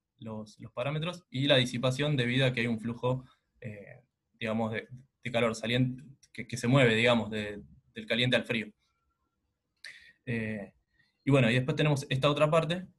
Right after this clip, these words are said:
que es precisamente el trabajo que estamos sacando. ¿Sí? Eh, y bueno, la, la misma cosa, la misma expresión podemos usar para, eh, para el caso contrario, ¿no? Donde queremos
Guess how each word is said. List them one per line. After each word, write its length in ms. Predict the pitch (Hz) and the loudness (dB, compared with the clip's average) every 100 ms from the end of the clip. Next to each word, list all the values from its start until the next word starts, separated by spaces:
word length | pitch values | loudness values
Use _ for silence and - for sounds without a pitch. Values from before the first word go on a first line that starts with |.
| _ _ _ _ _ _ | _ _ _ _ _ _
que 100 | - | -4
es 100 | 135 | -2
precisamente 840 | 131 120 127 127 131 147 160 - - | -2 -4 0 2 4 2 0 -4 -14
el 140 | 110 | -6
trabajo 440 | 120 120 131 147 | 2 4 4 2
que 200 | 143 127 | 0 0
estamos 380 | 131 131 123 123 | 0 2 0 0
sacando. 440 | 117 117 113 107 107 _ _ _ _ _ _ _ _ _ _ _ _ _ | 0 0 0 0 -6 _ _ _ _ _ _ _ _ _ _ _ _ _
¿Sí? 340 | - 131 131 - _ _ _ _ _ _ _ _ _ _ - | -2 -2 -2 -8 _ _ _ _ _ _ _ _ _ _ -14
Eh, 380 | 113 104 101 - _ _ _ _ _ | -12 -12 -16 -20 _ _ _ _ _
y 40 | - | 2
bueno, 340 | 143 107 - _ _ _ _ | 2 2 -6 _ _ _ _
la, 320 | - 120 - | -6 -2 -2
la 120 | - 127 | 0 2
misma 280 | 180 170 | 4 4
cosa, 420 | 165 185 196 214 - - | 2 0 2 0 -2 -8
la 120 | 113 | -2
misma 200 | 147 170 | 2 0
expresión 500 | - 156 151 180 180 | -2 -4 -2 -2 -2
podemos 340 | 131 135 135 | -2 0 -2
usar 320 | 135 131 156 160 | -2 0 0 0
para, 400 | 139 151 175 _ _ | 0 0 -4 _ _
eh, 440 | 127 117 113 107 107 - _ _ _ | -12 -10 -10 -12 -14 -20 _ _ _
para 160 | 120 117 | -6 -6
el 80 | |
caso 220 | 120 131 135 | -4 -6 -6
contrario, 440 | 123 127 120 110 | -6 -2 -2 -2
¿no? 160 | 131 135 | -4 -2
Donde 200 | 113 113 | -4 -6
queremos 460 | 120 139 147 147 | -4 -2 -2 -4